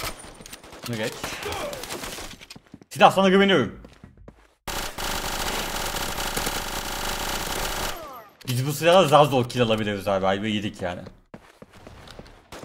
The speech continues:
Silah boncuk atıyor bildiğin. Var mı böyle üst katta kimse?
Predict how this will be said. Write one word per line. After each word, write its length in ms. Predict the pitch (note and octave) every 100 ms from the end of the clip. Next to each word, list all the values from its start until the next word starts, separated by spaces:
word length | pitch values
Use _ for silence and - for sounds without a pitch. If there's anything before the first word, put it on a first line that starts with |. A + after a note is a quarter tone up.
| - - - - - - - _ - - _ _ - - _ _ _ - - _ _ -
Silah 260 | A#2 D3+ A#2
boncuk 340 | C3+ B2+ -
atıyor 260 | A#2 G#2 F#2+
bildiğin. 280 | F#2+ F2+ - - _ _ - - - - - - - - - - - - - - - - - - - - - - - - - - - - - - - - - - - - - C3
Var 140 | E3
mı 60 | F3+
böyle 160 | E3
üst 160 | C3+ -
katta 260 | C3+ - -
kimse? 280 | G#2 -